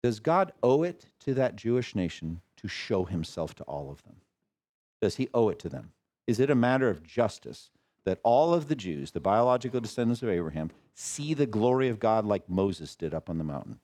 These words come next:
Is that owed to them? Not at all. And as a matter of fact, he's gonna say in these three chapters, he's like, "Let, let's remember who we're talking about here."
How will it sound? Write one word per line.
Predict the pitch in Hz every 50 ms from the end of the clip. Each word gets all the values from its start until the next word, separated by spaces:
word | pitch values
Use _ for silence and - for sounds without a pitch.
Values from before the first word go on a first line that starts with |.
| _ _ _ _
Is | 95 85
that | 120 131 - -
owed | 110 107 113 135 131
to | -
them? | 143 151 156 156 160 - _ _ _ _ _ _ _ _ _ _ _ _ _ _ _ _ _ _ _ _ _ _ _ _ _ -
Not | 90 87 80 80 73 78
at | 78 73
all. | 71 65 65 - - _ _ _ _ _ _ _ _ _ _ _ _ _ _ _ _ _ _ _ _ _
And | 104
as | 101 95
a | 104
matter | 120 151 165 151 127
of | 110 104
fact, | - - 135 127 113 -
he's | - 110 -
gonna | 110 107 107
say | - - - 143 131 120
in | 107 98
these | 98 95 - -
three | - 107 104 95
chapters, | - - 117 113 117 117 - - 78 120 -
he's | 98 95 -
like, | 120 113 107 - -
"Let, | 139 -
let's | 135 120 - -
remember | 160 156 147 123 104
who | 104 120
we're | 95 80
talking | - - - 139 139 - - 104
about | 90 - 92 92 87
here." | 80 92 85 78 85